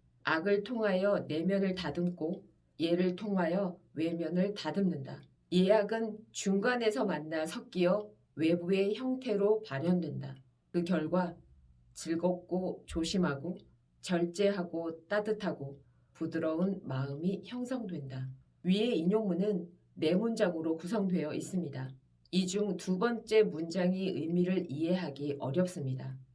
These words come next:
그래서 오해가 많습니다. 첫 번째 문장에서 새 왕조란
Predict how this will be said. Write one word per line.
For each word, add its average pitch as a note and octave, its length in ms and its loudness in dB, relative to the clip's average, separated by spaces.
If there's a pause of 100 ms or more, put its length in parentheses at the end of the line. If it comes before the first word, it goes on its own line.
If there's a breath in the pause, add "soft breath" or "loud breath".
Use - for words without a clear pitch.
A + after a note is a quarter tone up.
(280)
그래서 D#3+ 520 -4 (220)
오해가 C#3 400 -4
많습니다. C3+ 680 -8 (360)
첫 E4 200 -4
번째 C4+ 340 0
문장에서 F3 680 0
새 C4 240 -4
왕조란 D#3+ 720 -2